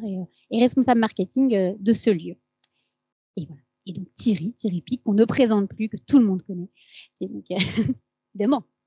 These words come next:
que tout le monde ici connaît en tout cas, qui est donc le, euh, professeur à l'E M Lyon et puis le cofondateur également d'Act Talent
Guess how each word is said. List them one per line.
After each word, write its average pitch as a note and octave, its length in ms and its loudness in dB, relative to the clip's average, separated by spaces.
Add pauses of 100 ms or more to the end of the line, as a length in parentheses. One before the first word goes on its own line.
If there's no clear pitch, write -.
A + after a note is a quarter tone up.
(160)
que A#3+ 80 -16
tout C4+ 100 -10
le C4+ 60 0
monde D4 180 2
ici C#4 340 2
connaît B3+ 300 4
en D4 100 2
tout A3+ 120 -6
cas, B3+ 180 2 (580)
qui A#3 80 -4
est A3 40 -6
donc A3+ 180 -6
le, G#3+ 560 0
euh, - 60 -4
professeur A3 460 -4
à F#3+ 60 -2
l'E F3+ 80 -4
M F3 200 -2
Lyon G#3+ 120 -2
et A#3 80 -2
puis - 160 -14
le F3+ 100 -8
cofondateur G3 520 -2
également F#3 280 2
d'Act D#3+ 180 -2 (140)
Talent F3 260 0